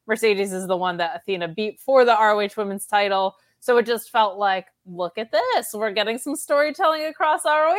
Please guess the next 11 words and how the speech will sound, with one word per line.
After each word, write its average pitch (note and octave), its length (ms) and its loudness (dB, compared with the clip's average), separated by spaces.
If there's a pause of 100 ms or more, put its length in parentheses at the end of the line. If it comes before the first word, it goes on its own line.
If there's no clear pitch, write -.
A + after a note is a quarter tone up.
H - 140 -10
into C#4 240 -4
Collision." F4+ 720 -2
Like, A3 360 -4 (520)
some A#3+ 760 -6 (180)
company D4+ 800 -4 (680)
higher C#4 540 0
level A#3 800 -2
views A3+ 460 -6
and G#3 100 -4
efforts F#3 720 -6